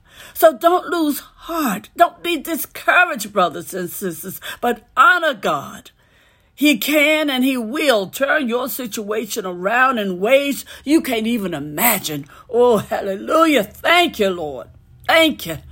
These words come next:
So, brothers and sisters, have faith. Know that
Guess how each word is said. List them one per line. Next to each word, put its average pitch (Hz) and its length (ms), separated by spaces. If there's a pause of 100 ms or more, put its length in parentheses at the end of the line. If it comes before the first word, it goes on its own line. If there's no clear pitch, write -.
(580)
So, - 120
brothers 285 440
and 185 180
sisters, - 840 (840)
have 233 320
faith. - 720 (1000)
Know 262 380
that 190 360